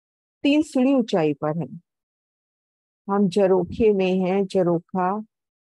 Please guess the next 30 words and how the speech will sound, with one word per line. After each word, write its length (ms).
मतलब 360
जो 280
पहली 300
भूम 280
का 160
चबूतरा 640
है 200
उसकी 420
छत 360
झरोखा 380
हुई, 360
ये 260
झरोखा 560
मंदिरों 420
से 200
तीन 280
सीढ़ी 320
ऊंचा 280
है, 180
मंदिरों 400
में 140
जाना 340
है 120
तो 140
तीन 240
सीढ़ी 220
उतर 220
के 180
जाना 300
है। 120